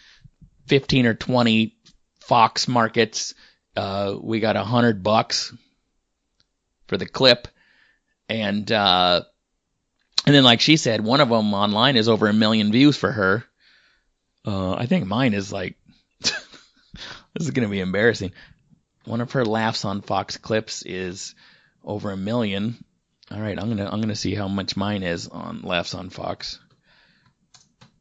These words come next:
Mm-hmm. Gabriel Rutledge. Laughs.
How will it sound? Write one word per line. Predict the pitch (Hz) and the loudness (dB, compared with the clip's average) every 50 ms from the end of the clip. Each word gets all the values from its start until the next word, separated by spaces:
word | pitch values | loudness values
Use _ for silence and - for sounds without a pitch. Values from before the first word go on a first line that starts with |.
| _ _ _ _ _ _ _ _ _ _ _ _ _ _ _ _ _ _ _ - - | _ _ _ _ _ _ _ _ _ _ _ _ _ _ _ _ _ _ _ -14 -8
Mm-hmm. | - 101 101 101 101 101 101 - 175 196 226 320 - _ - _ _ _ _ _ _ _ _ | -6 -4 -2 -2 -2 -4 -4 -2 0 0 0 0 -2 _ -20 _ _ _ _ _ _ _ _
Gabriel | - 113 104 101 98 101 98 | -12 -10 -10 -8 -8 -10 -8
Rutledge. | 101 120 160 190 - 180 190 185 185 185 185 175 - - - - _ _ _ _ _ _ _ _ _ _ _ _ _ _ _ _ _ _ _ - | -6 -4 -2 -2 -2 0 0 0 0 0 -2 -4 -6 -14 -16 -18 _ _ _ _ _ _ _ _ _ _ _ _ _ _ _ _ _ _ _ -14
Laughs. | - 113 117 123 127 127 127 123 127 - - - - - - | -10 -6 -4 -2 -2 -2 -2 -4 -4 -6 -8 -10 -10 -14 -18